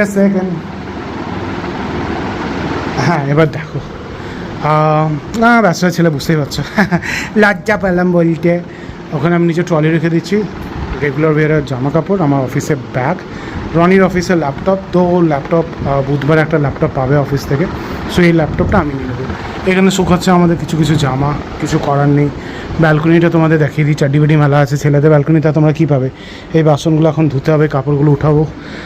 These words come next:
সন্ধে হতেই চলেছে, সন্ধে লাগবে,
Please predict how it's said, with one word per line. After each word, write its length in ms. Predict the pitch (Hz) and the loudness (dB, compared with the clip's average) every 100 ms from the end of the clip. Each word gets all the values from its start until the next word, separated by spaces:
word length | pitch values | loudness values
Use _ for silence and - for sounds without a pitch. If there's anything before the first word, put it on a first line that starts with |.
| - | -10
সন্ধে 420 | - 170 170 170 190 | 2 4 6 4 2
হতেই 380 | 139 156 190 190 | 0 2 2 2
চলেছে, 280 | 196 180 196 185 - | 2 2 0 0 0
সন্ধে 340 | 156 156 175 180 - - - - - - - - - - - - - - - - - 196 190 | 0 2 2 0 -4 -16 -20 -18 -18 -16 -16 -14 -14 -12 -12 -12 -12 -12 -12 -10 -2 2 4
লাগবে, 420 | 185 180 180 | 4 2 2